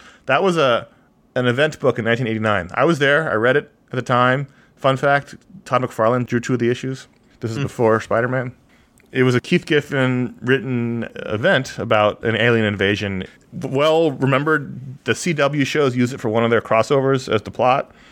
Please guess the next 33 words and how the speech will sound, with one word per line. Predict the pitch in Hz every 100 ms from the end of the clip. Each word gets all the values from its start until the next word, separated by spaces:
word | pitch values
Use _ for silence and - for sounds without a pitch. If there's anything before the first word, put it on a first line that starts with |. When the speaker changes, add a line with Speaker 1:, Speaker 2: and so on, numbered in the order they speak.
| -
Speaker 1:
In | 147 139
the | 147
annals | 165 143
of | 127
D | 127
C | 123 123
events, | 110 104 98
it's | -
a | -
pretty | 123
big | 98 98
one. | 95 87 80 - _ _ -
Although | 110 101 98
it | 110
happened | 123 110 98 - -
before | 104 110
most | 98 98 101
people | - 98 92
reading | 87 90 - - - - -
comics, | - 101 95
I | 90
bet, | 90 87 - -
were | 95
reading | 92 87
comics. | - - 50 - - - - -
So | - 165
it's | 175 185
related | 170 233 254
to | 202
that. | 156 180 202 143 -
I | 175
don't | 220
know | 208 190 151 -